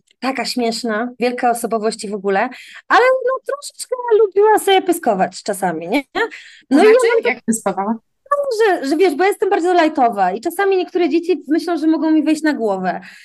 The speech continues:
Speaker 1: No i ja mam spokojnie i zaczynają na mnie krzyczeć. Ona, ona zaczyna na mnie krzyczeć o coś, ale to dlatego, bo coś było nie fair, bry-, coś, nie pamiętam, co to było. Coś było, że jakaś gra była, ktoś od niej ściągnął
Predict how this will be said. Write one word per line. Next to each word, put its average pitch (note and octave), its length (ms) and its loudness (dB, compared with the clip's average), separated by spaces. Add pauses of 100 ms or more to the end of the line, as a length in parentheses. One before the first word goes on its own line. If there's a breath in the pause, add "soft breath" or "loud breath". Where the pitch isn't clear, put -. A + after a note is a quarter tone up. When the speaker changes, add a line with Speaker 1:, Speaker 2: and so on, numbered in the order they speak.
(160 loud breath)
Speaker 1:
No C4 120 0
i F4 60 2
ja A4 80 2
mam A4+ 140 0
spokojnie C#4 560 0
i C#4 100 -4
zaczynają F4 340 0
na D#4 100 4
mnie F#4 160 0
krzyczeć. - 760 -6
Ona, A3 300 -2
ona C4 160 -2
zaczyna C#4+ 200 -6
na C4+ 80 -2
mnie A#3 140 -6
krzyczeć G3+ 360 -14
o A3 80 -10
coś, F4 220 -6
ale C4 160 0
to D4 80 -8
dlatego, D#4+ 340 -2
bo D#4 80 -6
coś D4+ 200 -8
było C4 200 -4
nie A#3+ 180 -6
fair, G4 600 0 (600 soft breath)
bry-, A#3+ 640 -8
coś, D#4+ 180 -2 (120)
nie E4+ 140 0 (240)
pamiętam, A#3 380 -2
co G#3+ 120 -20
to A3 80 -10
było. G3 180 -8
Coś C4 160 -8
było, C4+ 140 -4
że A#3+ 120 -6
jakaś A#3 380 -4
gra C#4 160 0 (160)
była, E4 380 2
ktoś - 240 -14
od G3 100 -14
niej A3 120 -6
ściągnął D#4+ 760 -2